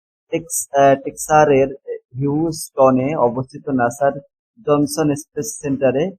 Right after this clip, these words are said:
শিক্ষানবিশ হিসেবে কা-, কাজ শুরু করেন। দক্ষতা এবং কাজের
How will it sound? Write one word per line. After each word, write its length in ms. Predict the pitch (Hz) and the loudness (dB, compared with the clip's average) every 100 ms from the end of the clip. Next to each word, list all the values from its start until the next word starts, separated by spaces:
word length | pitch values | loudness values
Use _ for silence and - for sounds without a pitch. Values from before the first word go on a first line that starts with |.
| _ _ | _ _
শিক্ষানবিশ 680 | - 135 _ 147 135 120 131 | -18 -18 _ -2 0 -2 -6
হিসেবে 400 | 135 127 147 175 | -8 -6 -6 -6
কা-, 400 | 202 131 - 131 127 | -6 2 4 4 4
কাজ 140 | 123 120 - | 0 -2 -6
শুরু 140 | 131 | -8
করেন। 320 | 135 151 165 185 _ _ _ _ | -8 -6 -8 -10 _ _ _ _
দক্ষতা 400 | 139 - 170 170 | -4 -2 -4 0
এবং 220 | 151 147 139 | 0 0 0
কাজের 240 | 131 135 | 0 0